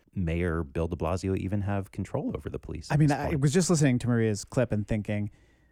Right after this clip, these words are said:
Speaker 2: so she got taken to jail because she
Speaker 1: Yeah.
Speaker 2: didn't have identification on her, her license, and six cops showed up in probably no fewer than two or three vehicles.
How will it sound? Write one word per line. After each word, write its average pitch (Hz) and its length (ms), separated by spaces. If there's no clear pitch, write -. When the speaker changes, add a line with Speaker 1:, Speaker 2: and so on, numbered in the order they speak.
Speaker 2:
so 117 240
she 143 280
got - 220
taken 151 320
to 117 120
jail 120 720
because 127 260
she 147 140
Speaker 1:
Yeah. 123 40
Speaker 2:
didn't 151 220
have 127 460
identification 123 800
on 101 200
her, 104 120
her 110 160
license, 113 720
and 117 160
six - 420
cops - 440
showed 107 280
up 101 200
in 110 240
probably 113 440
no 110 140
fewer 110 300
than 107 160
two 156 260
or 131 200
three 131 600
vehicles. 123 680